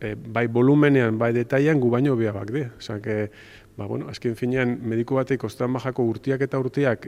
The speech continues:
intuizio bat hartu eta nolabaiteko patroi batzuk rekonozitu, eta makinak hori ordu gutxi batzutan egiteko gai di, ez? Orduan, bueno, ba, lagungarri izango da, eta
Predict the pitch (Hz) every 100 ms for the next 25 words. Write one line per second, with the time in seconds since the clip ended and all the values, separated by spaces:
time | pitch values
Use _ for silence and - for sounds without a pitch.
0 | 117 107 127 127 143 135 131 127 139 -
1 | 110 107 104 110 - - - - 120 120
2 | 123 135 127 - 104 127 135 135 135 139
3 | 135 135 139 - 131 151 165 - - -
4 | - 123 113 107 117 127 123 127 135 139
5 | - 120 117 135 120 120 104 - 104 113
6 | 110 113 104 101 107 135 135 131 110 127
7 | 123 160 131 113 113 113 143 147 147 139
8 | 143 151 214 - - - - 123